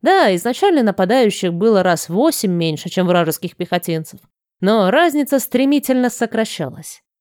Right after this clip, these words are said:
Луис Браво свалили никак не меньше десятка, другие дрались не хуже. Это был не бой, а избиение, но после Гразы Луи Трюэль растерял последнюю сентиментальность. Меч графа поднялся и опустился, разрубая удирающих врагов.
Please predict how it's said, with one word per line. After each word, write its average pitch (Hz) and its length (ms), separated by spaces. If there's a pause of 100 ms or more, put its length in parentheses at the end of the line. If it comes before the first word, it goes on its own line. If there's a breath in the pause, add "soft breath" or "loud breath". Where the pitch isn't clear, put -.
(220)
Луис 190 420
Браво 208 440
свалили 247 520
никак 277 380
не 269 140
меньше 269 340
десятка, 214 640
другие 202 440
дрались 208 380
не 226 100
хуже. 170 380 (600)
Это 302 240
был 294 280
не 262 180
бой, 233 480
а 170 240
избиение, 190 1040
но 196 220
после 202 440
Гразы 185 560
Луи 277 280
Трюэль 240 440
растерял 233 600
последнюю 185 640
сентиментальность. 175 1040 (400)
Меч 214 260
графа 220 400
поднялся 202 840
и 226 80
опустился, 214 880
разрубая 247 800
удирающих 247 840
врагов. 196 580